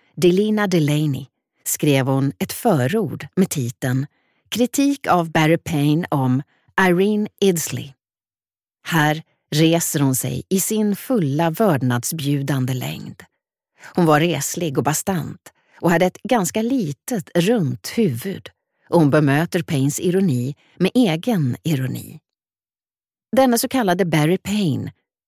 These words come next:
som namnet lyder, har tagit på sig uppgiften att kritisera ett verk vars djup inte kan mäta sig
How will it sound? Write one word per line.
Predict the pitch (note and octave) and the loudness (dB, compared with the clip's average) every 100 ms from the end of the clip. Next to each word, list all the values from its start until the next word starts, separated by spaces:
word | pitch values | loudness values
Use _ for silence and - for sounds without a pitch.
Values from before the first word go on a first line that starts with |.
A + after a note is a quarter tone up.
| - | -4
som | F3+ D#3 | 2 2
namnet | C3 B2 C3+ F3+ | 2 -4 -6 -4
lyder, | C#3 - - C3 - _ - - | -4 -6 -14 -16 -18 _ -20 -4
har | F#3 | 0
tagit | G3+ F#3 G3+ | 2 2 0
på | E3 D3+ | 0 0
sig | - G#3 | 0 -2
uppgiften | - D3+ C#3+ - C#3+ | -2 -2 -2 -2 -4
att | - | -2
kritisera | - G3+ A3 - G#3 B3 G3+ | -4 -4 -2 -4 -4 -2 -2
ett | D3+ | -2
verk | C#3+ G#3 E3 - - - _ - - | -4 -4 -6 -8 -16 -20 _ -20 -2
vars | F#3+ G3+ G3 | 0 0 0
djup | A#3+ B3 - | -2 -4 -2
inte | A#3+ C3+ | -2 0
kan | - E3+ | 0 0
mäta | G3+ F3+ B2+ C3+ | 2 0 -2 -4
sig | - C#3 D#3 | -2 -2 -4